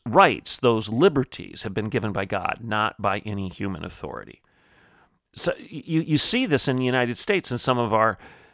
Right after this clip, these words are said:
uh, for example, how can a president be impeached? Well, he can be removed by lesser magistrates, lesser figures within our system of national government if he has violated some key, key issues.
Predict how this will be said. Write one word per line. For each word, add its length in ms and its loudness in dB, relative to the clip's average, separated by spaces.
uh, 120 -4
for 120 2
example, 400 2
how 160 2
can 160 -2
a 60 0
president 580 -2
be 120 -6
impeached? 680 -8
Well, 260 0
he 120 -2
can 180 -4
be 200 -2
removed 760 0
by 180 2
lesser 560 4
magistrates, 640 -2
lesser 420 -2
figures 540 -8
within 240 -4
our 120 0
system 380 -4
of 200 -10
national 420 -10
government 480 -4
if 180 -4
he 160 -10
has 180 -6
violated 800 -2
some 260 -2
key, 540 0
key 300 0
issues. 500 -6